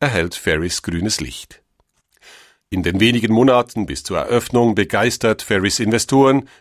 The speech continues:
gründet die Ferris Wheel Company und baut zusammen mit neun Stahlbaufirmen das größte Rad seit dessen Erfindung.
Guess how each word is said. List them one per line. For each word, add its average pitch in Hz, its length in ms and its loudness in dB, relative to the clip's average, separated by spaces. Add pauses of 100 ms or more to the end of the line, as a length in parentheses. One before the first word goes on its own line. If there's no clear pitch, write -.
(120)
gründet 82 460 -8
die 98 80 -2
Ferris 107 480 -2
Wheel 135 220 2
Company 110 500 0 (340)
und 135 220 -2
baut 113 280 2
zusammen 82 540 -6
mit 87 160 -4
neun 120 320 4
Stahlbaufirmen 110 1120 2
das - 260 -6
größte 131 400 2
Rad 85 260 0
seit 110 260 -2
dessen 85 280 -4
Erfindung. 67 600 -6